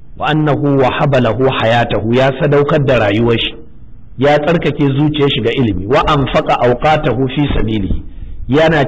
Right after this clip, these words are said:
ciyar da lokacin shi, yana kashe lokacin shi akan harkar ilimi. Wa huwa al-mi'yar fi mawaqifihi bainan na-, minan nas.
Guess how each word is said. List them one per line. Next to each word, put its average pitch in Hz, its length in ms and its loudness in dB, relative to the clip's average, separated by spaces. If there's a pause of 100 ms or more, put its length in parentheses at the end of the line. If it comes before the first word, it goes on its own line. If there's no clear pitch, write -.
(120)
ciyar 175 280 2
da 156 100 4
lokacin 147 420 2
shi, 139 160 0
yana 160 200 2
kashe - 300 0
lokacin 151 440 2
shi 131 80 0
akan 135 260 0
harkar 131 300 0
ilimi. 95 320 -2 (640)
Wa 110 100 0
huwa 156 180 2
al-mi'yar 143 760 2 (320)
fi 147 160 0
mawaqifihi 131 880 0
bainan 123 500 0
na-, 95 220 -8
minan 120 300 -2
nas. 85 180 -12